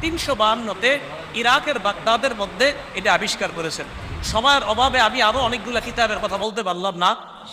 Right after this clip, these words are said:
শিয়া ভাইদেরই অসংখ্য কিতাব লেখা আরবি ভাষায়,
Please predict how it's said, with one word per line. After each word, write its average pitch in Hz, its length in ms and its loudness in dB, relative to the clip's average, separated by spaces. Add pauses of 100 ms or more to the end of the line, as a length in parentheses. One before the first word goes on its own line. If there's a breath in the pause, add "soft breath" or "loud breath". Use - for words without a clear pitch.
শিয়া 285 360 4
ভাইদেরই 277 480 0
অসংখ্য 254 800 0
কিতাব 247 340 0
লেখা 233 380 2 (260)
আরবি 269 440 2
ভাষায়, 190 420 0